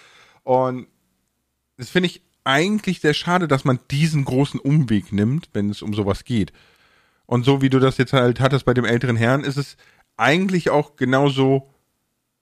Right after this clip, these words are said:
mit Videos machen oder auf die Bühne gehen. Am Anfang hast du erstmal gar keine Erwartung, du machst einfach, guckst, was kommt raus, dann machst du deine ersten Erfahrungen, ne, dann fängst du an, Dinge zu hinterfragen, wirst nervöser,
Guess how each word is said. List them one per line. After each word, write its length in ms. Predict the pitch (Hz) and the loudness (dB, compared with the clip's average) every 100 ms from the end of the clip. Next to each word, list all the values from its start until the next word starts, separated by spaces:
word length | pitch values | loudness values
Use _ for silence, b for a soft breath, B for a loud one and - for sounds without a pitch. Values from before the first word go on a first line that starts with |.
| _ - | _ -2
mit 320 | 127 123 - _ | -2 -2 -10 _
Videos 420 | 139 185 131 117 | -2 2 2 0
machen 300 | 110 104 147 - | -2 -4 -6 0
oder 180 | 131 | 2
auf 100 | 117 | 2
die 100 | - | -2
Bühne 280 | 127 190 135 | -2 0 2
gehen. 160 | 101 98 | 0 -2
Am 100 | 120 | 0
Anfang 300 | 180 165 143 | 0 2 2
hast 80 | 135 | 2
du 60 | |
erstmal 180 | 127 117 | 0 2
gar 140 | 147 | 2
keine 180 | 160 143 | 2 2
Erwartung, 340 | 135 135 135 131 | 4 4 2 0
du 80 | |
machst 240 | 120 143 - | 2 0 0
einfach, 320 | 127 127 127 | 0 0 -2
guckst, 240 | 135 127 | -4 -2
was 140 | 113 - | -2 -2
kommt 200 | 107 104 | -4 2
raus, 240 | 139 143 | 2 2
dann 120 | - | 2
machst 160 | 110 - | 0 0
du 40 | |
deine 140 | 120 107 | 0 0
ersten 240 | 107 - | 0 0
Erfahrungen, 720 | 107 101 143 143 139 139 143 | -2 0 0 0 -2 -2 -2
ne, 120 | 123 120 | -2 0
dann 120 | 113 | 0
fängst 200 | 117 110 | -2 -2
du 40 | |
an, 120 | 104 | -2
Dinge 180 | 117 127 | 0 -2
zu 100 | - | -2
hinterfragen, 720 | 110 107 101 127 131 131 123 | -2 -2 -2 2 2 2 -4
wirst 180 | 107 - | -8 -6
nervöser, 480 | 117 117 131 123 | -6 0 0 2